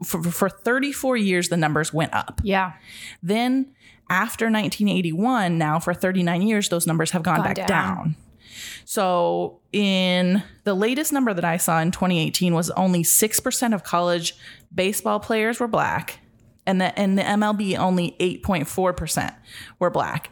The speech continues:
Speaker 1: And juxtapose that with football and basketball, where Black males comprise forty-six point nine percent of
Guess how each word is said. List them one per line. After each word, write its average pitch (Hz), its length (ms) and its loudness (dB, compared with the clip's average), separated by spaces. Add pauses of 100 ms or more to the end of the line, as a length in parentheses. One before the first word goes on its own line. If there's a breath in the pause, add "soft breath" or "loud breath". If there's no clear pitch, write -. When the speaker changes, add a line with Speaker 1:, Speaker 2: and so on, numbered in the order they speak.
(280 loud breath)
Speaker 1:
And 196 120 2
juxtapose 233 480 0
that 196 160 0
with 185 140 -2
football 175 360 0
and 165 100 2
basketball, 226 800 0 (280 loud breath)
where 185 500 0
Black 185 260 -2
males 202 280 2
comprise 180 480 0
forty-six 196 520 0
point - 240 -2
nine 202 320 2
percent 143 580 0
of 160 280 0